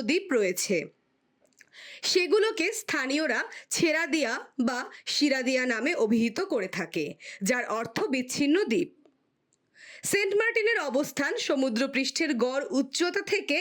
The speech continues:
তিন দশমিক ছয় মিটার ওপরে। টেকনাফ এবং সেন্ট মার্টিন দ্বীপের মধ্যে নিয়মিত লঞ্চ ও দেশীয় নৌকা চলাচল করে।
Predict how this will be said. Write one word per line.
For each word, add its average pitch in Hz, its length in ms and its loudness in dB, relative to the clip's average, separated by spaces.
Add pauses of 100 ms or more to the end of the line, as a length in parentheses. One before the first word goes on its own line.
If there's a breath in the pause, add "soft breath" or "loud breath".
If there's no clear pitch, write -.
(400 loud breath)
তিন 370 260 4
দশমিক 427 520 4
ছয় 277 300 0
মিটার 269 400 2
ওপরে। 190 380 2 (1500 loud breath)
টেকনাফ 370 600 2
এবং 285 320 4
সেন্ট 359 400 2
মার্টিন 359 440 2 (140)
দ্বীপের 277 420 2
মধ্যে 285 340 2
নিয়মিত 349 480 4 (180)
লঞ্চ 269 260 -2 (100)
ও 240 120 4
দেশীয় 233 440 2
নৌকা 254 380 4
চলাচল 214 520 0
করে। 160 300 0